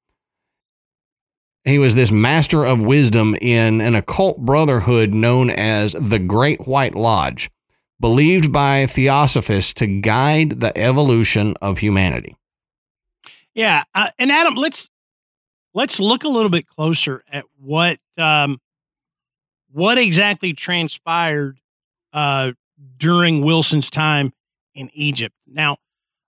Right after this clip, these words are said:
Speaker 2: um, a-, ac-, according to the research, on October nineteenth,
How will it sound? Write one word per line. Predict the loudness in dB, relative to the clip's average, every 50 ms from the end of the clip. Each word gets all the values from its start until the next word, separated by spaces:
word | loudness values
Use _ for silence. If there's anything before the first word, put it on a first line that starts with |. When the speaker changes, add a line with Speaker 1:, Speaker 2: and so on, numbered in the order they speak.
| _
Speaker 2:
um, | -8 -6 -6 -4 -4 -6 -10 -14 -20 -20 _ _ _ _ _ _ _ _ -16
a-, | -16 -14 -14 -14 -16
ac-, | -16 -14 -12 -8
according | -8 -8 -8 -6 -4 -2 -2 0 0 0 0 -2 -2
to | -2 -2 -2 -2
the | 0 -2 0
research, | 0 0 0 0 0 -2 -2 -4 -4 -8 -16 _ -6
on | -4 -2 -2 -2 -4 _ _ -8
October | -8 -8 -10 _ -8 -4 -4 -4 -2 -2 -2 -2
nineteenth, | 0 0 0 0 -2 -4 -6 _ -4 -2 -2 -2 -2 -4